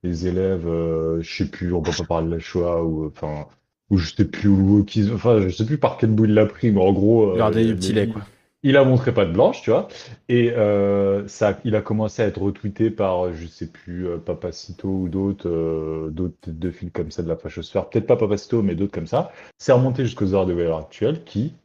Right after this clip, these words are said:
Speaker 1: qui l'ont, euh, contacté, l'ont interviewé, ont fait un article. Puis ensuite, il a sorti l'info comme quoi il s'était foutu de sa gueule, donc ils ont retiré l'article, mais bon.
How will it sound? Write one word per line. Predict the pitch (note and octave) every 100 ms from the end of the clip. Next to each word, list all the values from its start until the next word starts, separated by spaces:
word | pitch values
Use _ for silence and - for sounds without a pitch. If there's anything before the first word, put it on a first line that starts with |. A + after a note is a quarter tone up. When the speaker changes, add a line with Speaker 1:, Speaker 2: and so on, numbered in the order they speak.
| _ _ _ _ _ -
Speaker 1:
qui | - F2
l'ont, | F2+ C3+ C#3+
euh, | F#2
contacté, | - G#2 F#2 - A2 B2 E3 -
l'ont | E2+ A#2+
interviewé, | B2 G#2+ F#2 F2 E2+ B2+ G#2+
ont | G2+
fait | -
un | A2
article. | F#2 - - A2+ _ _ _ _ _ _ _ _ _ _ _ _
Puis | E2+
ensuite, | D#2 - A2 -
il | E2
a | D#2+
sorti | F#2+ - D#2+
l'info | D2+ - G2+
comme | D#2+ D#2
quoi | F2+
il |
s'était | - -
foutu | - D#2+
de |
sa | - D#2
gueule, | F2 F2+
donc | D2+ D#2+
ils | D2
ont | C#2+
retiré | C#2 - F2+
l'article, | A#2+ - -
mais | D2+
bon. | D2